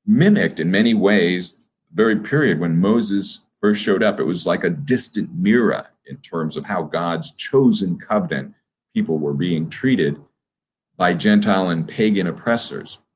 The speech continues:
and hence their expectation of how, once again, God would also act in like manner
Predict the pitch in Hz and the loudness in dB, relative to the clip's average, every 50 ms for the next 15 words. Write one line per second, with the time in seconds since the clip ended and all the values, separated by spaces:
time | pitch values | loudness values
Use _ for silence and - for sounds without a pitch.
0 | _ _ _ _ _ - 80 80 82 101 92 90 - - - 85 82 78 71 - | _ _ _ _ _ -8 -8 -6 -4 -4 -4 -4 -4 -2 -2 0 0 0 -2 -4
1 | - 78 - - - - - - - - 95 98 - - - 73 71 69 69 - | -8 -10 -12 -10 -8 -8 -10 -10 -6 -6 -4 -4 -4 -6 -6 -6 -6 -4 -4 -4
2 | 78 82 80 78 87 90 - - 101 139 156 156 113 85 78 80 85 92 90 85 | -4 -2 -2 -2 -2 -2 -2 -2 0 0 2 2 0 0 0 0 0 0 0 0
3 | 87 85 78 - - _ _ _ _ _ _ _ 107 139 196 240 - - 202 76 | 0 0 0 -2 -10 _ _ _ _ _ _ _ 2 2 2 2 0 0 0 0
4 | - 78 78 73 76 - 78 73 78 76 76 73 73 73 73 69 64 67 73 80 | 2 0 0 0 -2 -2 -4 -4 -2 -2 -2 -2 -4 -4 -6 -4 -4 -4 -4 -4
5 | 85 85 - | -6 -6 -8